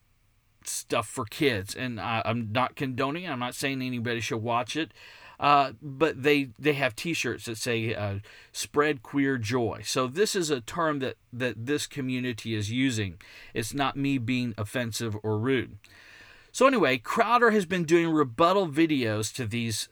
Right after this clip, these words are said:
these things. And unfortunately, he's been making fun of Carlos Maza in these videos. Now, to be clear, he has never spoken out ag-, now, well, I'll say this,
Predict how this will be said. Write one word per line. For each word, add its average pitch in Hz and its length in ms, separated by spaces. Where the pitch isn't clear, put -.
these 113 280
things. 104 340
And 170 100
unfortunately, 294 960
he's 160 300
been 190 240
making 160 360
fun 131 420
of 117 240
Carlos 107 480
Maza 107 460
in 123 140
these 117 220
videos. 110 520
Now, 165 200
to 151 140
be 208 180
clear, 143 380
he 165 160
has 131 200
never 175 460
spoken 147 400
out 113 280
ag-, 113 160
now, 117 320
well, 117 280
I'll 117 80
say 113 180
this, 90 260